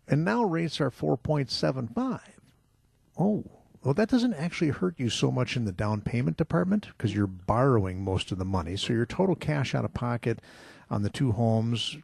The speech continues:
last year versus this year, only six hundred twenty dollars more out of your pocket, but your payment is a hundred and forty dollars more per month.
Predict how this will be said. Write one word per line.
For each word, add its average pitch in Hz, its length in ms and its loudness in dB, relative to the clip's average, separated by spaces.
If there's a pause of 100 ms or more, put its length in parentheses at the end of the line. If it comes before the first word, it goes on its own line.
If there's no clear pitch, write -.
last 110 340 -2
year 113 140 2
versus 95 400 -6
this 135 240 0
year, - 300 2 (440)
only 120 160 0
six - 240 -2
hundred 131 220 -2
twenty 127 200 -2
dollars 120 300 0
more 110 180 0
out 107 120 -2
of 110 80 -2
your - 80 0
pocket, - 480 -6 (440)
but 190 720 0
your 120 180 2
payment 226 440 6
is 107 140 0
a 110 140 -4
hundred 160 440 0
and 120 160 -4
forty 160 800 0
dollars 82 720 -2
more 71 360 -2
per - 180 -8
month. 233 380 -2